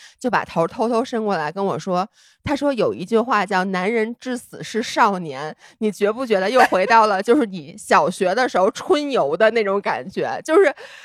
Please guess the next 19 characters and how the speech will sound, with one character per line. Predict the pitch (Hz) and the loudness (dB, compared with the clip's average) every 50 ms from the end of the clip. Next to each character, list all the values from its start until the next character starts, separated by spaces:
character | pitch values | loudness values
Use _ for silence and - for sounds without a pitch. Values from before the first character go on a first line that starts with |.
| - - _ _ | -20 -20 _ _
特 | - - - - 440 392 392 381 339 269 240 | -16 -12 -10 -6 -2 0 0 2 0 0 -2
别 | - 202 185 185 196 | -4 -4 -4 -4 -4
闹， | 240 262 240 226 214 | -2 -2 -2 0 -2
特 | 220 - - - 359 320 | -2 -6 -6 -4 -2 -2
别 | 226 202 196 208 214 | -2 -2 -4 -4 -4
贫。 | - - - 208 180 170 170 190 | -6 -10 -12 -10 -8 -8 -8 -6
就 | - 311 381 _ _ - | -4 -6 -6 _ _ -14
因 | 262 294 | -10 -6
为 | 339 359 | -4 -2
我 | 392 339 208 - - | -2 -2 -2 -4 -6
一 | - | -6
般 | - 190 208 | -6 -6 -4
都 | 226 226 | -2 -2
是 | 240 | -4
最 | - 269 247 233 | -4 -4 -8 -8
贫 | - - - 208 143 139 151 | -8 -8 -8 -8 -8 -8 -8
的 | 165 175 | -8 -8
那 | 175 175 170 156 147 | -6 -8 -8 -10 -10
个， | 135 127 - | -10 -10 -10